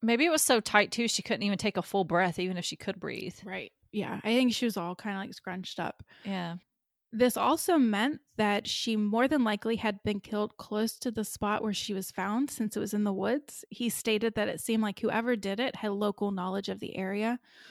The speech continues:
Speaker 2: which obviously I would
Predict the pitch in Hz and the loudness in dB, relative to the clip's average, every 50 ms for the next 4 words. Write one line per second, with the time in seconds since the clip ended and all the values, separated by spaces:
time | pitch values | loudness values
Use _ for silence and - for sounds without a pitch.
0 | - - - - - 220 214 - - - - - - _ _ - - - - - | -20 -20 -8 -4 -2 0 0 0 -4 -6 -8 -8 -10 _ _ -20 -8 -2 2 2
1 | 240 233 233 214 - - 233 208 202 - - 208 190 - _ _ _ _ _ _ | 4 4 4 2 2 0 0 2 2 0 0 -2 -4 -8 _ _ _ _ _ _
2 | - - 214 220 208 208 214 226 | -4 0 0 0 2 0 -2 -4